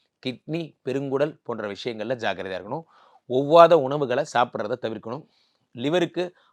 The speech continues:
ஆறுதல் கொடுக்கணும். தேவையில்லாம ஓவர்லோடு பண்ணாம இருந்தீங்கன்னா எல்லாம் சரியாகும்.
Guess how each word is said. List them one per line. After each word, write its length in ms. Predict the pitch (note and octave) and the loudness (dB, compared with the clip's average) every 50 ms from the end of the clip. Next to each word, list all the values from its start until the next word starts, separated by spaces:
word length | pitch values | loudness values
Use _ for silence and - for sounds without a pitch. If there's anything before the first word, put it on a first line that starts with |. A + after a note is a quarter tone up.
| _ A2+ A#2 | _ 0 2
ஆறுதல் 300 | C3 D3 D3 C#3 B2+ G2+ | 2 2 2 2 -2 -2
கொடுக்கணும். 320 | A2 G#2 G2 G#2 A2+ B2+ A#2+ - - | -4 -8 -8 -8 -10 -12 -12 -10 -4
தேவையில்லாம 440 | A#2 B2 C3 C3 B2 A#2+ B2+ D3 C#3+ A#2 G#2+ A2+ | -2 0 2 2 2 0 0 -2 -2 -2 0 4
ஓவர்லோடு 380 | B2 C3+ C3+ B2+ B2 A#2 G#2+ - - | 4 4 4 4 0 -2 -4 -6 -8
பண்ணாம 280 | G#2 G2+ A2+ G#2+ G2+ G2+ | -10 -8 -8 -8 -10 -10
இருந்தீங்கன்னா 320 | F#2 F#2 F#2 F#2 G2+ B2+ D#3+ - _ _ _ _ _ _ _ _ _ - G#2+ | -12 -14 -16 -14 -14 -14 -14 -16 _ _ _ _ _ _ _ _ _ -10 -8
எல்லாம் 240 | A2+ A2+ A#2 A2 G2 - | -6 -6 -6 -6 -8 -12
சரியாகும். 440 | - F#2 F2+ F2+ F2+ F2 - - - | -16 -14 -14 -14 -16 -16 -20 -20 -20